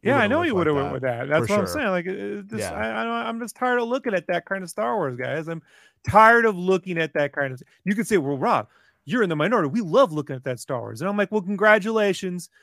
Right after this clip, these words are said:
Speaker 2: You're gonna
Speaker 1: Yeah,
Speaker 2: get more
Speaker 1: well
Speaker 2: of it." You know, like, we can't wait till the Skeleton Crew. We'll see how they pull that one off, you know?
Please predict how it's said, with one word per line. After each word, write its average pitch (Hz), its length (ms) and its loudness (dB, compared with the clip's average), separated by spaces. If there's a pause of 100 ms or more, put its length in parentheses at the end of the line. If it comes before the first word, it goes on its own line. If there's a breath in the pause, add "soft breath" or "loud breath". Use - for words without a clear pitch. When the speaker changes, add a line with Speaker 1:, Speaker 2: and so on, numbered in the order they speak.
(160 soft breath)
Speaker 2:
You're 160 100 -2
gonna 175 140 4
Speaker 1:
Yeah, 175 60 2
Speaker 2:
get 180 100 2
more 170 260 2
Speaker 1:
well 143 180 6
Speaker 2:
of 117 80 -2
it." 104 160 -12 (160)
You 143 120 0
know, 160 320 4
like, 151 220 -6
we 170 100 -4
can't 214 200 4
wait 226 180 4
till 208 80 -4
the 165 100 -4
Skeleton 180 540 -2
Crew. 120 240 -10
We'll 139 100 -8
see 196 200 -8
how 175 100 0
they 160 100 -2
pull 156 200 -6
that 147 180 -2
one 120 160 -6
off, 104 280 -16
you 131 120 -10
know? 143 240 -10